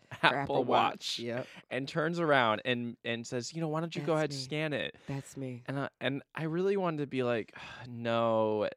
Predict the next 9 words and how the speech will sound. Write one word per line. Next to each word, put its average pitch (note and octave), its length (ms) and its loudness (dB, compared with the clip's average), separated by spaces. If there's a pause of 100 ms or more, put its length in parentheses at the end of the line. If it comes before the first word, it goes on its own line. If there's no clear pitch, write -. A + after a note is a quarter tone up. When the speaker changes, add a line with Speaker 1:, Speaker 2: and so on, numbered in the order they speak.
(320)
Speaker 1:
but A2+ 360 0 (140)
at A#2 140 -10
the C3 80 -10
same B2 360 -8
time, G2+ 580 -6 (240)
she - 300 -8
had G#2 180 -4
given G2+ 260 -4
us F#2+ 320 -6